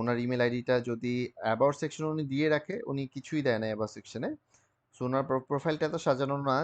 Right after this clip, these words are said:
just হচ্ছে আমি, আহ, আপনাদেরকে দেখানোর জন্য দেখাচ্ছি, that's really fine। আপনারা just হচ্ছে চেক করে আপনারা এইভাবে, আহ, জিনিসগুলো সাজাবেন। এখন হচ্ছে ডেট, আজকের ডেট, আহ, আপনারা হচ্ছে যে ডেটে দিবেন সেই ডেট অনুযায়ী হচ্ছে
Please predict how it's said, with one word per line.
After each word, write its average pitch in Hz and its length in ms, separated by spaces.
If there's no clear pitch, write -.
just 127 260
হচ্ছে - 180
আমি, 123 160
আহ, 117 300
আপনাদেরকে 117 360
দেখানোর 127 300
জন্য 131 120
দেখাচ্ছি, 120 340
that's 123 240
really 135 200
fine। 143 220
আপনারা 117 320
just 135 240
হচ্ছে 147 260
চেক 139 140
করে 147 140
আপনারা 123 220
এইভাবে, 131 420
আহ, 107 300
জিনিসগুলো 127 460
সাজাবেন। 117 360
এখন 135 200
হচ্ছে 139 180
ডেট, 127 220
আজকের 131 400
ডেট, 131 200
আহ, 110 160
আপনারা 117 340
হচ্ছে 120 180
যে 127 80
ডেটে 117 240
দিবেন 117 200
সেই 123 240
ডেট 113 160
অনুযায়ী 113 380
হচ্ছে 117 180